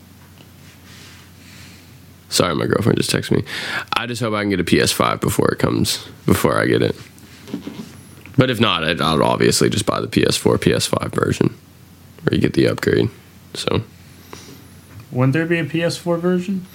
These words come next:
Speaker 1: Like, a lot of the versions that you get nowadays, like, you can, you can buy a P S four version, or you can get a version where it's like, i-,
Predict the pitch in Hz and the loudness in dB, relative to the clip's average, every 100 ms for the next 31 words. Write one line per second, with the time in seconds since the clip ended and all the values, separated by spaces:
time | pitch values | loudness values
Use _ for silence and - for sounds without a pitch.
0 | - - 156 151 160 151 165 180 165 147 | -10 -8 -8 -8 -6 -4 -2 0 0 4
1 | 151 139 139 123 113 117 117 110 110 107 | 4 6 6 8 8 8 6 6 6 6
2 | 104 101 101 104 92 107 107 107 101 95 | 6 8 8 6 8 8 8 8 8 6
3 | 92 - - - - 117 123 123 117 110 | 4 -6 -20 0 4 6 6 4 4 4
4 | 123 127 - 113 110 98 95 92 95 95 | 4 4 4 6 8 6 6 6 6 6
5 | 113 113 113 110 104 95 104 101 98 95 | 6 8 8 8 6 4 4 4 4 4
6 | 92 90 92 90 87 - - - - - | 4 4 2 2 -2 -8 -16 -20 -20 -18
7 | - - - - | -18 -18 -4 -4